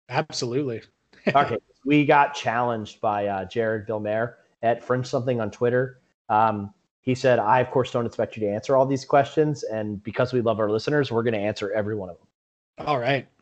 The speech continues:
Speaker 2: All right, here we go. Um, and, and they're really good questions because we have awesome listeners who know stuff about basketball, like C L T Gator. Um, so Jared asked, "One, is the high block number in this game, especially from Castleton,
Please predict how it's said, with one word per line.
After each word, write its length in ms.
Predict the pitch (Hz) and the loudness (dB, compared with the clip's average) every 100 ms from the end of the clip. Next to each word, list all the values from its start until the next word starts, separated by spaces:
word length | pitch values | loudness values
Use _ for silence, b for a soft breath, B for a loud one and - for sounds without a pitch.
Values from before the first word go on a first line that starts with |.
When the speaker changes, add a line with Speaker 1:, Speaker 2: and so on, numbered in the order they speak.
| _ _ _ - | _ _ _ 0
Speaker 2:
All 100 | 120 | 2
right, 80 | 113 | 6
here 120 | 143 | 6
we 80 | 147 | 6
go. 300 | 143 101 - | 6 4 4
Um, 460 | 143 143 147 139 127 - _ _ _ _ _ _ - | 6 8 8 4 -4 -14 _ _ _ _ _ _ -6
and, 200 | 160 202 | 0 0
and 200 | - 185 | 4 6
they're 160 | 180 180 | 8 6
really 280 | 165 170 151 | 6 6 6
good 160 | 143 | 2
questions 520 | 123 135 - 120 110 - | 0 -2 -2 -6 -8 -10
because 640 | 120 - 117 104 - - | -12 -6 -4 -4 -10 -10
we 160 | 110 123 | -6 -2
have 300 | 113 101 - _ | -2 -4 -10 _
awesome 340 | 98 95 - 98 | -8 -8 -8 -10
listeners 500 | 92 92 92 90 - | -10 -10 -12 -14 -12
who 280 | 98 90 85 | -12 -12 -14
know 160 | 92 95 | -8 -8
stuff 260 | - 95 - | -6 -8 -8
about 240 | 90 82 | -10 -8
basketball, 420 | 95 95 - 92 | -8 -10 -8 -8
like 160 | 90 90 | -6 -6
C 140 | 117 | -2
L 80 | 113 | -2
T 120 | - | -2
Gator. 400 | 113 117 110 90 _ b b b | -2 0 0 -6 _ b b b
Um, 340 | 135 135 123 131 | 4 4 4 -4
so 460 | - 160 151 135 - B B - | 0 6 6 6 0 B B 4
Jared 260 | 165 180 | 6 8
asked, 420 | 156 156 151 - | 8 8 4 0
"One, 420 | 131 147 185 160 151 | 2 6 8 8 4
is 220 | 151 143 | 2 2
the 80 | 143 | 2
high 240 | 151 175 | 6 6
block 380 | 175 165 151 - | 8 6 6 2
number 300 | 143 131 123 | -2 0 -2
in 160 | 117 | -2
this 180 | 117 131 | -4 -6
game, 340 | - 131 120 110 | -2 -2 -2 -4
especially 340 | - 127 120 | -6 -8 -8
from 180 | - 101 | -10 -10
Castleton, 680 | - 120 120 110 - 110 | -2 0 0 -2 -6 -6